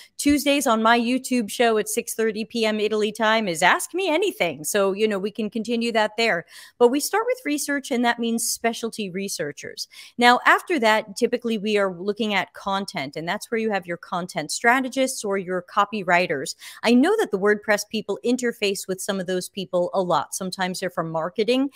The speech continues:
and they're writing the blog posts or, or the other website, uh, copy.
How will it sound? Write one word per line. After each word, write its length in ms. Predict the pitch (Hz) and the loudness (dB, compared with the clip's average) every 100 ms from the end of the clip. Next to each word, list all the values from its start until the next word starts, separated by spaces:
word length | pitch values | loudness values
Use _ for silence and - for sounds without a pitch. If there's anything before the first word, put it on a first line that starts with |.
| - - - | -12 -10 0
and 160 | 214 | 2
they're 140 | 196 185 | 4 4
writing 340 | 190 185 180 | 4 4 0
the 60 | 160 | -6
blog 380 | 170 202 220 190 - | 0 2 2 0 -2
posts 480 | 196 190 185 - | 0 0 -4 -6
or, 320 | 196 175 175 165 | -2 0 0 0
or 380 | - 185 175 | 0 0 0
the 180 | 170 170 196 | -2 -4 -2
other 220 | 202 185 | -2 0
website, 600 | 190 185 - 175 156 - - | 0 0 -4 -4 -4 -8 -2
uh, 220 | 165 160 | -2 -2
copy. 520 | - - 262 294 359 | -2 2 2 0 -6